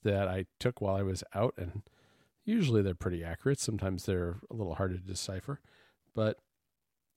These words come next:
you know, I'll have those notes and then I can transfer 'em to wherever they need, need to go later.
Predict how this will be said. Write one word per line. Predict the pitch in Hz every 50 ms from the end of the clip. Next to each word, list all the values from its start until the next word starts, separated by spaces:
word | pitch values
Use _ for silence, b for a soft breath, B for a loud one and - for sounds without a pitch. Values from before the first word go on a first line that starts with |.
| _ _ _
you | - 123 113
know, | 113 107
I'll | 104 104 98
have | 113 110 110 104 101
those | 113 104 95 - 107
notes | 113 131 131 117 101 - -
and | 107 98
then | 101 95
I | 95
can | 92 - 98 85
transfer | - - 95 95 95 - - -
'em | 92 90 87
to | - 92
wherever | 92 90 87 90 90
they | 92 92
need, | 95 101 98 95 - b b b b b b b b b b b b _ _ _ - -
need | 135 135 123 -
to | 117 104
go | 113 110 107
later. | 101 98 101 110 104 98 90 -